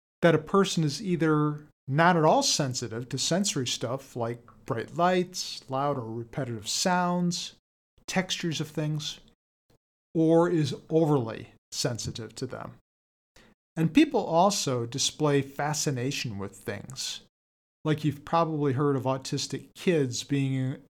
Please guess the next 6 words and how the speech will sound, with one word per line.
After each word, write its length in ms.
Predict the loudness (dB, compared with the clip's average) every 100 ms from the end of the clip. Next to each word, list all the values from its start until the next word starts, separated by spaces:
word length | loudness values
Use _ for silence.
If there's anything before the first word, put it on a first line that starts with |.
| -10 -4
being, 480 | 0 0 0 -2 -4
uh, 380 | -6 -6 -6 -4
engrossed 840 | -2 -2 -2 0 0 0 -6 -6
with 320 | -6 -6 -10 -10
ceiling 540 | -4 -2 0 -2 -6 -10
fans. 580 | -8 -8 -8 -10 -10 -10